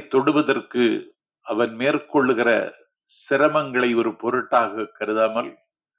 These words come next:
நான் வெற்றி பெறுவேன் என்கிற நம்பிக்கையோடு ஒவ்வொரு நாளும்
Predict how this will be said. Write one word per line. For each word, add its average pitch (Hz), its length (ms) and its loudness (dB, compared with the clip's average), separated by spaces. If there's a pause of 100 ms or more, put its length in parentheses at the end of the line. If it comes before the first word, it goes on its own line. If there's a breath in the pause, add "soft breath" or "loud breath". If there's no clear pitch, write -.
(1300)
நான் 117 160 -2
வெற்றி 123 320 2
பெறுவேன் 147 460 2
என்கிற 120 440 0
நம்பிக்கையோடு 123 760 -2 (280)
ஒவ்வொரு 117 540 2
நாளும் 117 460 2